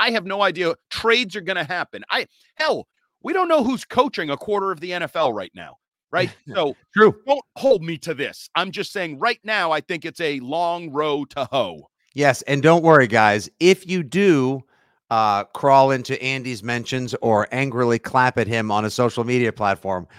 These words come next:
Speaker 2: while he's waiting online to pick up pizza on Family Friday, he'll make sure to engage in an aggressive
Speaker 1: I
Speaker 2: and
Speaker 1: knew that was
Speaker 2: unflattering
Speaker 1: coming.
Speaker 2: manner. Oh, dude, that's still,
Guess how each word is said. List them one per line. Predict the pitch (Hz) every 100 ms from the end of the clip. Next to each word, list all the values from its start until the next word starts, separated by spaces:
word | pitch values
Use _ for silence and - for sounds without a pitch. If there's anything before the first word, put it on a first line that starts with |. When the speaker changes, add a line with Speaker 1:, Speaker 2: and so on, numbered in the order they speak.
| - -
Speaker 2:
while | 143 156
he's | 151 113
waiting | 151 156 139
online | 135 127 135 127
to | 113 110
pick | 139 139
up | 127 -
pizza | 143 - 123 107 -
on | 113 107 104
Family | - 131 120 120
Friday, | - 123 113 90 85 - _ - -
he'll | 139 135
make | 139
sure | - 156 131
to | 131
engage | 123 117 117 120 110
in | 117
an | 107 107
aggressive | 95 117 117 120 107 87 - -
Speaker 1:
I | 135
Speaker 2:
and | 139
Speaker 1:
knew | 117
that | 98
was |
Speaker 2:
unflattering | 110 113 113 104
Speaker 1:
coming. | 104
Speaker 2:
manner. | 104 98 98 101 156
Oh, | 151
dude, | 123 131 113
that's | 113 -
still, | - 120 110